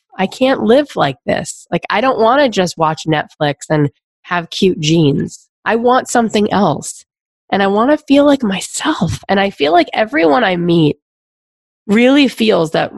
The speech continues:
being rich is really a feeling of living life on your terms. Like,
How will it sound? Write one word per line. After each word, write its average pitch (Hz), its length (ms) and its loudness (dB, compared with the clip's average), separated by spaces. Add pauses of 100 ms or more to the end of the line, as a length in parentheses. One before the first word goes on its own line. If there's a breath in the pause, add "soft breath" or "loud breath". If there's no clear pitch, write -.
(200)
being 233 360 4
rich 170 440 -2
is 156 220 -2
really 175 280 4
a 165 40 2
feeling 160 460 0
of 147 100 0
living 151 340 0
life 151 280 -2
on 143 140 -2
your 170 160 -4
terms. - 520 -8 (260)
Like, 202 220 -2